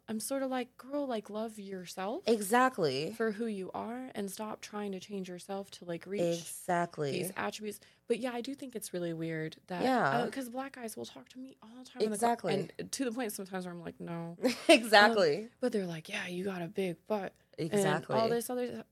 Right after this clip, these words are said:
Speaker 1: all this other stuff. I had one guy, <laughs> one time actually, a Black guy, say to me, this is so funny. Uh, he was like, "Have you ever dated a Black guy?" And I was like, "No. I, I mean, I haven't really met anyone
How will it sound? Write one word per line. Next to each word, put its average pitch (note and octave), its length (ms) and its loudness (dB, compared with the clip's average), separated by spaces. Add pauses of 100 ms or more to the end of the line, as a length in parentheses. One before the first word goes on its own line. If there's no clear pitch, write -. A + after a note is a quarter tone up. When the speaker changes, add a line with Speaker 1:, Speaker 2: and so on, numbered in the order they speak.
(160)
Speaker 1:
all A3+ 100 0
this A3 180 -2
other B3 120 -2
stuff. - 200 -6
I A3 100 -2
had C4 260 -4
one G#3 200 -2
guy, G#3+ 340 -8
<laughs> - 240 -20
one G3 200 -4
time G3 240 -8
actually, G3 300 -8
a - 20 -6
Black F3+ 240 -10
guy, F#3 220 -8
say - 180 -12
to F#3 80 -6
me, F3+ 320 -14
this F#3+ 180 -8
is G3 100 -12
so F#3+ 180 -8
funny. F#3 340 -10 (560)
Uh, G#3+ 300 -4
he A#3 160 -6
was A3 180 -6
like, G3 200 -6
"Have F#3+ 180 -6
you G3 80 2
ever F3 180 -2 (160)
dated F3 320 -4
a A3+ 80 -4
Black A3+ 320 -14
guy?" B3 400 -8 (420)
And A3 80 -8
I A3+ 40 0
was A3 180 -4
like, G#3 280 -12
"No. C4 540 -2 (340)
I, A3 140 -6 (100)
I B3 60 -2
mean, B3 200 -2
I B3+ 80 -6
haven't B3+ 260 -10
really A3+ 220 -4
met G#3+ 240 -6
anyone G3+ 500 -16